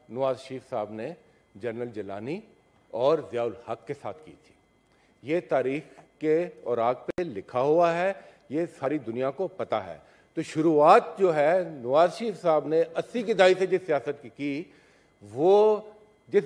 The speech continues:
वतन से पैदा हुई, वो जनरल जिलानी और जियाउल हक थे। दूसरा, ये तो बता दिया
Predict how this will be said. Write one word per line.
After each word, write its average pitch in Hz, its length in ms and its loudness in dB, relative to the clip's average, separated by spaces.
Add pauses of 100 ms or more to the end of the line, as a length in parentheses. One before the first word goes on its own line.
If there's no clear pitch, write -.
(100)
वतन 160 220 2
से 214 140 0
पैदा 143 280 0
हुई, 127 400 -4 (300)
वो 156 220 0
जनरल 131 300 -2
जिलानी 123 580 -6 (280)
और 123 360 0
जियाउल 110 260 -4 (140)
हक - 260 -10
थे। - 40 -20 (720)
दूसरा, 220 420 0 (840)
ये 147 120 -4
तो 190 120 0
बता 156 260 2
दिया 156 260 0